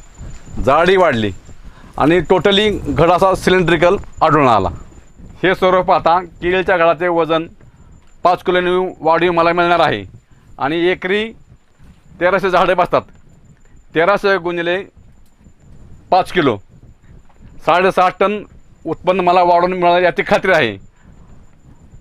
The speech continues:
आ-, आजचे रेट सतरा रुपये किलो आहे, सतरा गुणिले साडेसहा टन, तर एक लाख दहा हजार रुपये मला अधिकचे वाढून मिळणार याची मला खात्री आहे.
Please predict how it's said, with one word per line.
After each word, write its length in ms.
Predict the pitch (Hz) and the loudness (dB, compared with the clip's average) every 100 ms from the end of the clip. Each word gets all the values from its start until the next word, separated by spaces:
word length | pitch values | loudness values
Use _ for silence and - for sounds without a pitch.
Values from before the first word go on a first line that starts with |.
| - - | -20 -20
आ-, 180 | - 127 - - - - | -12 -12 -12 -18 -20 -10
आजचे 340 | 120 156 - 208 | -2 -2 0 0
रेट 220 | 208 165 | 0 -4
सतरा 580 | - - - 165 185 190 | -16 -20 -4 0 2 2
रुपये 200 | 175 190 | 0 0
किलो 180 | 196 | 2
आहे, 240 | 190 160 101 - - - - - - - - - - - - | 2 0 -4 -10 -20 -20 -20 -20 -20 -20 -20 -20 -20 -20 -4
सतरा 260 | 160 180 208 | -2 0 0
गुणिले 460 | 180 170 180 190 214 - _ _ - | 0 0 0 -2 -4 -12 _ _ -2
साडेसहा 360 | 165 180 202 | 0 0 0
टन, 240 | 180 175 107 - - - _ - - - | 0 0 -2 -8 -20 -20 _ -20 -20 -10
तर 40 | 156 | -4
एक 260 | 170 196 | -2 -2
लाख 160 | 185 202 | 0 -2
दहा 300 | 175 175 175 | 0 0 0
हजार 220 | 175 190 196 - - - - - - 156 | 2 0 -2 -10 -20 -20 -20 -20 -20 -12
रुपये 300 | 156 170 196 | -6 -2 0
मला 320 | 180 175 180 - - - - - - | 2 2 0 -6 -20 -20 -20 -8 -2
अधिकचे 300 | 160 180 190 | 0 2 2
वाढून 240 | 180 190 | 2 0
मिळणार 420 | 180 175 175 185 | -2 -2 0 0
याची 260 | 175 175 175 | 0 -4 -2
मला 220 | 185 190 185 | 0 0 0
खात्री 240 | 202 202 | 0 0
आहे. 240 | 160 110 | 0 -2